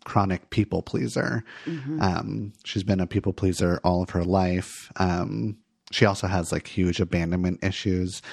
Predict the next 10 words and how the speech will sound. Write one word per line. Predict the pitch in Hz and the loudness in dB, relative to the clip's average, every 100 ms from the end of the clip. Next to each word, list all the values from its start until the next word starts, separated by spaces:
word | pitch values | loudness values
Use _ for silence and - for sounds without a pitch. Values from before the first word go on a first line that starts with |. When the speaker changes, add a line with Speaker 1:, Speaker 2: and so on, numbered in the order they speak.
| - - _ - | -18 -20 _ 2
Speaker 1:
But | 117 | 2
I, | 117 - | 2 2
I, | 117 110 - _ _ - | 2 0 -10 _ _ 0
I | 123 | 2
wonder | 117 139 156 139 | 4 2 4 2
if | 110 - | 2 -2
she's, | - 101 98 | 0 0 2
like, | 90 87 - - - - _ _ _ _ _ | 0 0 -4 -12 -14 -20 _ _ _ _ _
Speaker 2:
Mm-hmm. | - 95 | -2 -2
Speaker 1:
uh, | 98 - 98 | -2 -4 -6